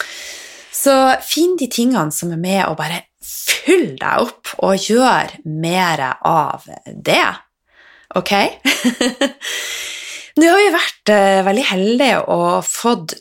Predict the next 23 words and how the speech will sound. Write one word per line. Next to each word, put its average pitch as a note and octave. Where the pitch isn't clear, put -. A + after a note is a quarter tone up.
to C4
inspirerende, D3+
eh, D#3+
episoder F3
med D#3+
ho, D#3
eh, -
Nina, E3
eh, -
Wilhelmsen. -
Utrolig -
dyktig. -
Og G#3+
det -
er D4
jo B3+
ikke -
tvil G#3+
om D#3+
at D#3+
mange E3+
av E3
oss D#3+